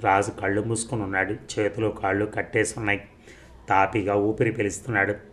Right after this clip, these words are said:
"మిస్టర్ యుగంధర్, మీరు, నేను, రాజు కాక తొమ్మిది మంది మనుషులు ఉన్నారు ఈ గదిలో. ఆ తొమ్మిది మంది వాళ్ళ ప్రావీణ్యత చూపిస్తారు మీకు. చూడండి, ఇందాక పిస్తోల్ పేల్చింది నేను," అన్నాడు.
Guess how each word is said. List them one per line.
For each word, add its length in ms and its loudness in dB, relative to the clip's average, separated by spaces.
"మిస్టర్ 280 -2
యుగంధర్, 460 0
మీరు, 320 4
నేను, 500 0
రాజు 500 4
కాక 220 2
తొమ్మిది 400 0
మంది 220 -2
మనుషులు 380 -2
ఉన్నారు 240 0
ఈ 40 -2
గదిలో. 360 -2
ఆ 80 6
తొమ్మిది 400 2
మంది 320 2
వాళ్ళ 300 4
ప్రావీణ్యత 680 2
చూపిస్తారు 580 -2
మీకు. 300 -6
చూడండి, 460 4
ఇందాక 400 2
పిస్తోల్ 400 0
పేల్చింది 400 -2
నేను," 380 -4
అన్నాడు. 320 0